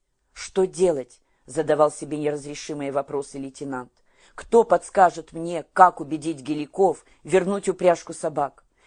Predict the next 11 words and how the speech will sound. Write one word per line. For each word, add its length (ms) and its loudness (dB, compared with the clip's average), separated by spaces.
Выжидать, 640 4
надеяться 520 2
на 120 -6
сострадание 720 2
воров?» 360 2
Парфентьев 600 -8
и 60 -12
хозяин 400 -4
юрты 500 -12
привели 480 -6
собак. 600 -10